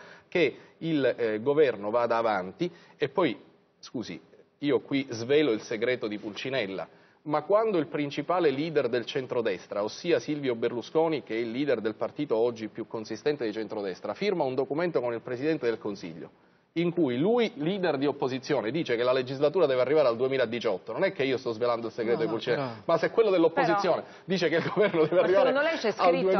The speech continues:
Speaker 3: anche altro, dice Carlo
Speaker 1: No,
Speaker 3: De
Speaker 1: scusi,
Speaker 3: Benedetti, diceva in
Speaker 1: io
Speaker 3: un'intervista
Speaker 1: stamattina
Speaker 3: che
Speaker 1: non
Speaker 3: potrebbe
Speaker 1: voglio essere,
Speaker 3: essere
Speaker 1: non voglio
Speaker 3: No,
Speaker 1: essere
Speaker 3: ma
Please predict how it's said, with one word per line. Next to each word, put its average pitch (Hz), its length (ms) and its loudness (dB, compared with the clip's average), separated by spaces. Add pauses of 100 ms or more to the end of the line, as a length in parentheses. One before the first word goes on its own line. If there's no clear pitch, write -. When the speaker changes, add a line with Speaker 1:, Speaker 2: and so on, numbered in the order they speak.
(140)
Speaker 3:
anche 196 140 0
altro, 180 440 0
dice 190 460 2
Carlo 220 240 4
Speaker 1:
No, 226 80 2
Speaker 3:
De 220 60 4
Speaker 1:
scusi, 196 120 2
Speaker 3:
Benedetti, 254 600 0
diceva 202 320 0
in 196 100 0
Speaker 1:
io 220 140 6
Speaker 3:
un'intervista 156 400 2
Speaker 1:
stamattina 180 240 2
Speaker 3:
che 202 160 2
Speaker 1:
non 190 140 4
Speaker 3:
potrebbe 220 180 4
Speaker 1:
voglio 185 100 4
essere, 180 380 2
Speaker 3:
essere 165 160 -2
Speaker 1:
non 185 80 2
voglio 220 220 4
Speaker 3:
No, 160 60 6
Speaker 1:
essere 170 420 4
Speaker 3:
ma - 180 -2